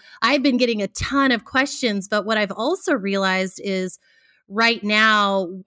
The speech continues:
all of our perspectives and needs around childcare are very different. Like, I have some people who are like, "No, no, we're not letting anyone in our home," or,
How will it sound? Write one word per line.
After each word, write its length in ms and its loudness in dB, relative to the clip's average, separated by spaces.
all 240 2
of 100 0
our 140 2
perspectives 840 -2
and 200 -4
needs 300 -4
around 320 -2
childcare 640 0
are 140 -2
very 340 -2
different. 640 0
Like, 180 -4
I 100 2
have 180 2
some 220 2
people 240 0
who 60 2
are 40 2
like, 180 -2
"No, 220 0
no, 240 0
we're 140 -2
not 260 0
letting 540 -2
anyone 380 -2
in 140 2
our 200 4
home," 520 0
or, 520 -2